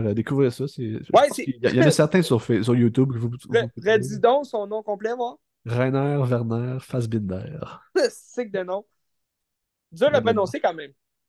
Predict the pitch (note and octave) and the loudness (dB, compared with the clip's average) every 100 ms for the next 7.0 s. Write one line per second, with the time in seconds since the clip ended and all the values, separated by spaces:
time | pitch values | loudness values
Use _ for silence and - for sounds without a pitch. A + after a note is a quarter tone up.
0 | _ _ _ _ _ _ _ - A2+ A2+ | _ _ _ _ _ _ _ -4 0 0
1 | F#2+ - B2+ A2+ G#2+ G#2+ B2+ B2 A2+ A2 | 0 0 2 2 2 4 2 2 0 0
2 | G#2+ G2 G2+ A#2 - G2+ G2+ G#2+ A2 A2+ | 0 0 -2 -4 -8 -10 -8 -8 -10 -8
3 | - F#3 F3 - - - A#2 A2 G#2+ G#2 | 0 2 2 0 -10 -6 -4 -4 -4 -4
4 | C#3 C3+ - _ _ - F#3 - C4 - | -6 -10 -14 _ _ -4 0 4 4 4
5 | A#3 E4 F#4 - F#4 - - G3 F#3 F3+ | 0 0 -8 -14 -20 -20 -10 -6 -4 0
6 | G#2+ G#2 G2 A#2 B2+ G#2+ G#2 G#2 G2 A#2 | 2 2 0 -2 -6 -4 -2 -2 -4 -8